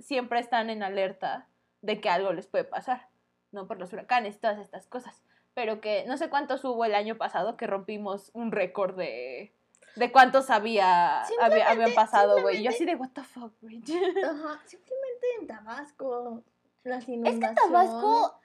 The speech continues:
Speaker 1: Tabasco es como una isla, básicamente. O sea, hay muchos ríos en todas partes, en todos
Speaker 2: Ajá,
Speaker 1: lados.
Speaker 2: en todos lados, sí
Speaker 1: Y
Speaker 2: está
Speaker 1: siempre hay un deslave. Yo recuerdo, el, el, algún,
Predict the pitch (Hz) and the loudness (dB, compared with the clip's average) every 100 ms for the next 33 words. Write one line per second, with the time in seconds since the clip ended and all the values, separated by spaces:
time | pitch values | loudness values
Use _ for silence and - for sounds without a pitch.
0 | _ - 349 294 392 381 480 508 - 480 | _ -2 2 4 4 2 -4 -4 -6 -4
1 | 359 311 - 220 226 - - - - - | -2 -2 -4 -10 -12 -12 -12 -12 -16 -20
2 | - - - - 233 - 196 247 262 349 | -20 -20 -20 -18 -14 -8 -8 -8 -8 -6
3 | 392 359 294 294 285 320 - 233 262 226 | -6 -4 -4 -2 0 -2 -4 -10 -4 -2
4 | 247 - 214 226 247 320 359 - 262 277 | -2 0 0 0 0 -4 -4 -10 -10 -8
5 | 226 233 208 185 226 311 349 277 285 277 | -6 -6 -4 -2 0 0 -2 -4 -8 -8
6 | 277 269 262 277 277 - 277 294 302 339 | -10 -10 -6 -6 -6 -10 -2 0 4 2
7 | 359 339 339 349 302 240 220 202 214 277 | 6 6 6 6 2 2 2 0 2 0
8 | 311 277 277 262 240 - 233 - 226 214 | -2 -2 -2 -2 -2 -6 -10 -8 -6 -6
9 | 196 _ 247 247 202 247 | -12 _ -6 -6 -10 -14